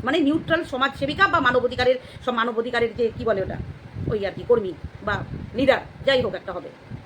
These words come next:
ছিল এটাই আমার বক্তব্য, উম, যেটা কালকে দেখলাম আর যেটা আমি নিজের মনে বুঝলাম, সেটাই তোমাদের কাছে আমি প্রকাশ করলাম। যদি ভুল কিছু বলে থাকি মার্জনা করবেন। আমার মনে চলা কথা, বাক স্বাধীনতা আমার আছে,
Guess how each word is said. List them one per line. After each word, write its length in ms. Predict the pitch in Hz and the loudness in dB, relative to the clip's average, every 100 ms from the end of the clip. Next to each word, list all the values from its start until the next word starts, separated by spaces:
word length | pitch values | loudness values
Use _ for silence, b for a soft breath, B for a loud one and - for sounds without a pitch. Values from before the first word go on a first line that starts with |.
| - - - - - - - - - - - | -14 -14 -18 -20 -18 -14 -14 -14 -16 -18 -4
ছিল 120 | 294 | 4
এটাই 260 | 302 269 302 | 6 8 6
আমার 160 | 294 285 | 6 4
বক্তব্য, 460 | 262 311 262 381 - - - - - - - | 2 0 -2 -4 -6 -18 -18 -14 -10 -8 -4
উম, 260 | 220 196 190 - - | -4 -4 -8 -14 -10
যেটা 200 | 214 339 | 2 2
কালকে 260 | 330 285 311 | 4 4 6
দেখলাম 400 | 269 277 294 359 - - - | 4 6 4 4 -4 -12 -4
আর 60 | 269 | -2
যেটা 220 | 311 320 | 2 2
আমি 220 | 320 311 - 208 | 4 2 -2 -6
নিজের 260 | 240 294 | -2 0
মনে 160 | 277 285 | 2 2
বুঝলাম, 420 | 240 285 262 - - - - - - | 2 2 2 0 -8 -18 -20 -18 -12
সেটাই 240 | - 277 330 | 0 0 2
তোমাদের 280 | 269 262 262 | 2 4 2
কাছে 180 | 269 | 2
আমি 80 | 277 | 0
প্রকাশ 300 | 285 247 269 | 0 0 2
করলাম। 280 | 277 285 311 - - - - - - - | 4 2 0 -4 -12 -12 -8 -8 -4 2
যদি 240 | 370 359 | 4 4
ভুল 200 | - 330 - | 2 0 0
কিছু 180 | 302 | -2
বলে 140 | 277 294 | 2 4
থাকি 280 | 311 320 370 | 2 0 -2
মার্জনা 320 | 262 - 269 | -2 2 2
করবেন। 300 | 262 269 294 359 - - - - - - - - - - | 4 4 4 2 -8 -16 -16 -16 -12 -10 -12 -16 -20 -4
আমার 240 | 269 359 | 2 4
মনে 160 | 302 311 | 4 2
চলা 240 | 311 269 | 2 2
কথা, 200 | 277 269 | 2 -2
বাক 160 | 269 247 | 0 2
স্বাধীনতা 340 | 262 247 262 | 2 0 0
আমার 160 | 254 254 | 0 2
আছে, 320 | 240 214 277 | 0 2 0